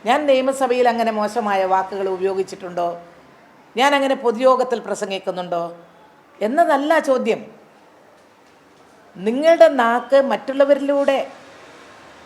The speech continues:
പ്രവർത്തിക്കുകയാണ്. ഈ പറയുന്ന ഇത്രയും വൃത്തികെട്ട സംസ്കാരശൂന്യമായിട്ടുള്ള കാര്യങ്ങൾ ശൈലജക്കെതിരെ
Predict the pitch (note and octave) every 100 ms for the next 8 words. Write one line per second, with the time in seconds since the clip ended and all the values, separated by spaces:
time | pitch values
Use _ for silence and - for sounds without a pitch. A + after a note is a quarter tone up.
0 | - G#3+ G#3 E4+ D#4 D4+ D#4+ A3+ D#3+ -
1 | - - - - - - - - - -
2 | - - - - - G3+ D#4 F4 C#4+ C4
3 | C#4+ D4 D4+ C#4+ - D4 D4+ D#4 C#4 A#3+
4 | C4+ C#4 C#4 C#4 D4 D4 - - - -
5 | - - - A#3 A#3 C4+ C#4 D4 D4 C#4
6 | C#4 C4+ C4+ C4+ C4 C4+ A#3+ A3+ C#4 C4+
7 | C#4 C#4+ A#3 A3 A#3+ C4+ C4+ B3 B3+ C4